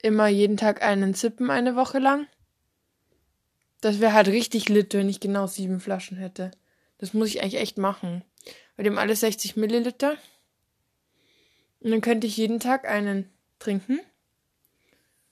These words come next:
Und dann immer wieder einen machen am Sonntag. Das muss ich echt machen.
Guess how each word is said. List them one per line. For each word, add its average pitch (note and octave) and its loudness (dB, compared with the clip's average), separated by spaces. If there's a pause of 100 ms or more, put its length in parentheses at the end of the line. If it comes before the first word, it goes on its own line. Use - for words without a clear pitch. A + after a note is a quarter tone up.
(560)
Und A#3 -2
dann A3+ 6 (800)
immer C#4 2
wieder A#3 2
einen F#3+ 0
machen F#3 -6
am F#3 -4
Sonntag. F3 -10 (560)
Das - -8
muss D#4 6
ich C4 2
echt B3 6
machen. C4+ 4